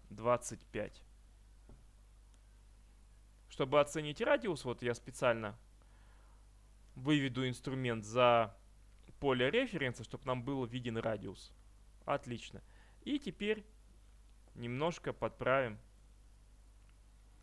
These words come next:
а, контуры сферы под наш череп. Вот, сформируем нижнюю челюсть. Полигоны со лба можно немножко подтянуть вперед.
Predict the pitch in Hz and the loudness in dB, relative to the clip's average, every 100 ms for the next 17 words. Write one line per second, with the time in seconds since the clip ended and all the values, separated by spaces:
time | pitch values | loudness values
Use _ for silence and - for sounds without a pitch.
0 | - - - - - - - 120 110 104 | -20 -20 -20 -20 -20 -20 -14 -8 -8 -6
1 | - 147 139 131 120 104 - - - - | 0 0 0 0 -2 -2 -8 -18 -16 -2
2 | 143 143 123 - - - 123 117 117 110 | 0 2 0 -4 -14 -2 0 2 0 -2
3 | - - 113 107 - - - - - - | -6 -4 -4 -4 -12 -20 -20 -20 -20 -20
4 | - - - 113 - - - 123 123 127 | -20 -14 -6 -6 -6 -18 -4 -2 0 0
5 | 123 113 110 113 104 113 165 - 220 220 | 0 0 -2 -6 -6 -8 -10 -10 -10 -10
6 | 202 - - - - - - - - - | -14 -18 -20 -20 -20 -20 -20 -20 -20 -20
7 | - - - - - - - - - - | -20 -20 -20 -20 -20 -20 -20 -20 -20 -20
8 | - - - 151 165 170 175 160 143 - | -20 -20 4 6 8 6 4 4 0 2
9 | 151 170 240 302 277 - - - - - | 2 6 6 4 2 -12 -20 -20 -20 -8
10 | 147 240 196 151 139 143 190 - - 120 | 0 0 0 -2 -2 -2 -4 -4 -6 -6
11 | - 120 139 151 - 127 113 107 - | -6 -6 -6 -6 -4 -2 0 -4 -10